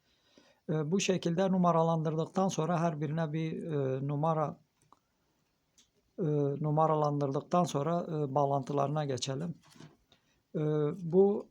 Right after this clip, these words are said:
yedi soketli ucumuzu nasıl, e, üç soketli ısıtıcımıza bağlayacağız onu görelim. E, öncelikle, e,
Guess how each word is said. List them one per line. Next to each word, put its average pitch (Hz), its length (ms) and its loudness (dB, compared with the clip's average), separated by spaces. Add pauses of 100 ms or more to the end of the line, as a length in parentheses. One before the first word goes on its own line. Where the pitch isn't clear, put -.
(120)
yedi 165 320 2
soketli 185 500 2
ucumuzu 175 800 0
nasıl, 180 440 -2
e, 196 160 -8 (1300)
üç 190 180 0
soketli 175 540 0
ısıtıcımıza 151 720 -2
bağlayacağız 143 460 -2
onu 147 200 2
görelim. 139 420 -4 (1000)
E, 165 40 -2
öncelikle, 170 1120 0
e, 151 380 0